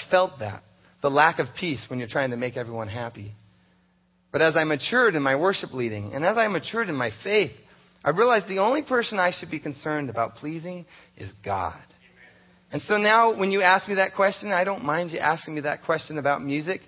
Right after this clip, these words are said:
You'll probably always get the same answer. It goes something like this. You know, "Thank you for your comment. Thank you for your suggestion for music. I care about that. But I want you to know that I take the process of song selection very seriously.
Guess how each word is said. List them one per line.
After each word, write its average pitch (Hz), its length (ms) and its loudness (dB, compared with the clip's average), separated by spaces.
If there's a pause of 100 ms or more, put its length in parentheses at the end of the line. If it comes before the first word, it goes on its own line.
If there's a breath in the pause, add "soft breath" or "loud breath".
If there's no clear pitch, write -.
(380 loud breath)
You'll 165 140 2
probably 214 340 6
always 175 320 2
get 170 160 -2
the 156 60 -6
same 180 300 -2
answer. 185 460 -2
It - 200 -8
goes 190 200 4
something 165 300 0
like 165 240 -4
this. 156 240 4 (140)
You 156 60 -4
know, 170 100 0
"Thank 185 260 -2
you 190 80 -12
for 170 160 -8
your 165 80 -4
comment. 151 420 -4 (460 loud breath)
Thank 180 220 0
you 185 100 -10
for 170 160 -4
your 160 80 -2
suggestion 135 560 -8
for 127 140 -10
music. 120 400 -6
I 135 80 -2
care 160 260 0
about 107 280 -6
that. 104 200 -10 (420 soft breath)
But 143 120 4
I 147 80 6
want 214 400 0
you 220 80 0
to 214 160 2
know 151 380 0 (340 soft breath)
that 156 100 2
I 151 60 4
take 185 240 2
the 156 80 -6
process 175 440 2
of 135 120 -8
song 175 300 0
selection 165 500 -4
very 170 260 0
seriously. 127 720 -10